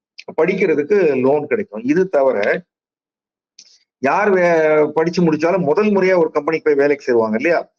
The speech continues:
அந்த மாதிரி வேலைக்கு சேர்ற ஸ்டூடெண்ட்ஸ் ரெண்டு கோடியே பத்து லட்சம் பேருக்கு அடுத்த சில பல ஆண்டுகள்ல இவங்க வந்து, ஆஹ், பதினைந்தாயிரம் ரூபாய் வந்து இனாமா கொடுக்க போறாங்க.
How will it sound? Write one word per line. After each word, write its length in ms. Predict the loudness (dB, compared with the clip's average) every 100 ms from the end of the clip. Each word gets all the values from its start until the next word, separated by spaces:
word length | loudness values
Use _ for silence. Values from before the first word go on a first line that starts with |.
| _ -20 -6
அந்த 240 | -4 -2
மாதிரி 220 | -2 0 2
வேலைக்கு 400 | 2 2 0 -2
சேர்ற 320 | 0 0 2 0
ஸ்டூடெண்ட்ஸ் 600 | -2 -2 0 0 -2 0 0 0
ரெண்டு 260 | -2 0 0
கோடியே 340 | 2 2 2 0
பத்து 320 | -2 -4 -4
லட்சம் 320 | -4 -4 -2
பேருக்கு 360 | 0 -2 -4 -20 _ _ _ _ -12
அடுத்த 400 | -4 -4 0 -2
சில 260 | 0 0 0
பல 180 | 0 -2
ஆண்டுகள்ல 520 | 0 -2 -2 -4 -2 -2 -2 _ _ _ -2
இவங்க 260 | 0 2 0
வந்து, 300 | 0 -2 -4 -4 _ _ _ -8 -2
ஆஹ், 340 | -2 0 -2 -2
பதினைந்தாயிரம் 760 | -2 0 0 2 2 2 0 -2
ரூபாய் 320 | -2 0 0
வந்து 320 | -2 -2 -2 0 0 -2 -8 _ _
இனாமா 360 | -4 -2 -2 -2
கொடுக்க 240 | -4 -4
போறாங்க. 300 | -4 -6 -8